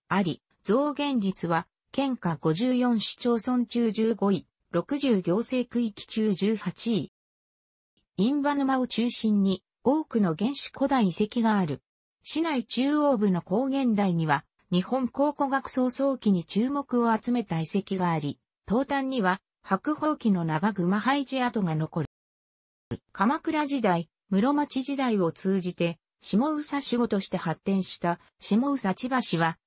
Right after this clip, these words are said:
戦国時代になると、本佐総城、国の史跡、現、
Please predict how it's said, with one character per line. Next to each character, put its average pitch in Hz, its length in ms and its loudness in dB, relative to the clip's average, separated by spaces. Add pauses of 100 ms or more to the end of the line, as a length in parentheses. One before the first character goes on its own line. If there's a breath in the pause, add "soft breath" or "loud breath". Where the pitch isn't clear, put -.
(180)
戦 277 300 2
国 294 220 0
時 285 120 -6
代 262 220 2
に 202 120 4
な 196 120 2
る 190 100 0
と、 180 240 -2 (180)
本 240 220 2
佐 262 180 -4
総 240 240 0
城、 202 360 0 (200)
国 214 260 2
の 269 120 0
史 - 260 -2
跡、 208 300 -4 (220)
現、 180 320 0